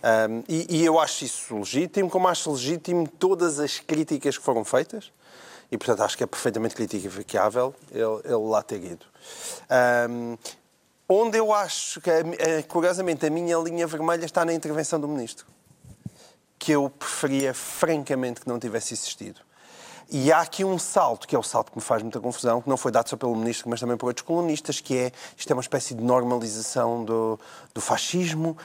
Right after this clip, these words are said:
e ai, ai, ai, ai, que vem lá a extrema-direita. Ora, é possível que a extrema-direita um dia venha, mas não é por causa do Mário Machado. Bem pelo contrário, o Mário Machado, quando vai à televisão e, vai, e abre a boca, percebe-se que aquilo, ele não tem nada para dizer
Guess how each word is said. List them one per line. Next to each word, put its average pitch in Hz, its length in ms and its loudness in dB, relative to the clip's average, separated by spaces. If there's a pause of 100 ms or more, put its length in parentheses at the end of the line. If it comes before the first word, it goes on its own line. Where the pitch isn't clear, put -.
(140)
e 135 100 6
ai, 147 200 6
ai, 127 180 2
ai, 123 220 2
ai, 131 120 0
que - 80 -16
vem 123 120 -2
lá 117 160 2
a - 20 -2
extrema-direita. 107 800 -4 (680)
Ora, 139 340 6
é 208 80 2
possível 185 340 -6
que 170 120 -4
a - 20 -2
extrema-direita 151 720 0
um 151 60 0
dia 151 180 0
venha, 123 540 -2
mas 180 160 -4
não 165 100 2
é 107 60 0
por - 100 -14
causa 107 180 -2
do 107 120 -6
Mário 113 180 -2
Machado. 117 400 -6 (720)
Bem 117 120 -2
pelo 117 160 -2
contrário, 143 360 4
o 107 40 -2
Mário 101 160 -2
Machado, 107 340 0
quando 104 160 -6
vai 110 140 6
à 110 80 2
televisão 113 440 -2
e, 90 40 -8
vai, 95 280 0
e 113 300 -2
abre 107 240 2
a - 20 -2
boca, 120 460 0 (180)
percebe-se - 320 -2
que 160 60 -2
aquilo, 139 300 0
ele 117 160 2
não 113 160 0
tem 135 120 0
nada 104 220 0
para 123 100 -2
dizer 127 480 -2